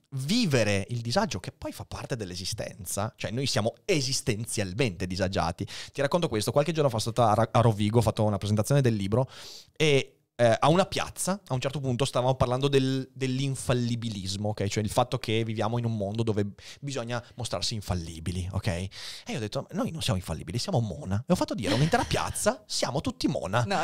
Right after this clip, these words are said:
Speaker 2: non
Speaker 1: Ok?
Speaker 2: ero
Speaker 1: E
Speaker 2: uno.
Speaker 1: in coro l'hanno fatto tutti, quindi, eh, a me piace insultare il mio pubblico, ma perché insulto me stesso prima di tutto?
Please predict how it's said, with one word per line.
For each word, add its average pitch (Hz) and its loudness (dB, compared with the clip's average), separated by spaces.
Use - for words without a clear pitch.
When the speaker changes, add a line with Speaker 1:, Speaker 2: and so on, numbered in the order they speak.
Speaker 2:
non - 4
Speaker 1:
Ok? 165 4
Speaker 2:
ero 220 6
Speaker 1:
E 254 6
Speaker 2:
uno. 262 0
Speaker 1:
in 302 -2
coro 139 6
l'hanno 139 4
fatto 135 2
tutti, 117 0
quindi, 147 4
eh, 123 0
a 113 0
me 120 4
piace 90 -2
insultare 92 -2
il 92 0
mio 95 2
pubblico, 131 4
ma 135 6
perché 135 4
insulto 123 2
me 90 -6
stesso - 0
prima 92 0
di 90 0
tutto? 92 -2